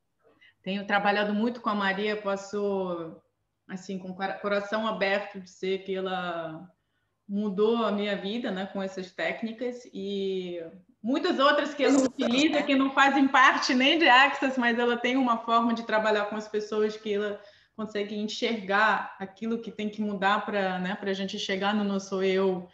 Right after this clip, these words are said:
Speaker 1: mais amplo, mais autêntico, mais, né, aquele que vai curtir a vida de uma forma mais plena. E, e foi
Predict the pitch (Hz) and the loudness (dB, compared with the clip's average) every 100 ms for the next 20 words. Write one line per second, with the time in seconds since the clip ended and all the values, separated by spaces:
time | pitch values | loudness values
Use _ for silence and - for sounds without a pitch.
0 | - - - _ 190 190 185 185 180 196 | -20 -20 -20 _ -6 -2 -2 -2 0 2
1 | 214 202 202 185 180 185 185 185 196 196 | 4 2 0 -4 -2 -2 -2 0 0 0
2 | 208 196 196 - 185 175 175 180 175 175 | 0 -2 -6 -6 -6 -4 -4 -4 -6 -6
3 | 175 190 185 190 185 180 185 185 - - | -6 -6 -4 -4 -4 -6 -6 -6 -10 -10
4 | 208 - - 220 196 196 196 185 190 180 | -10 -8 -4 0 0 0 -2 -4 -4 -6
5 | 180 185 196 190 190 - 190 190 202 220 | -4 -4 -2 -4 -6 -8 -8 -6 -6 -6
6 | 233 - - - _ _ _ - 262 302 | -8 -14 -20 -20 _ _ _ -4 0 2
7 | 294 - 277 - 311 349 - | 0 0 -4 -2 -2 -2 -4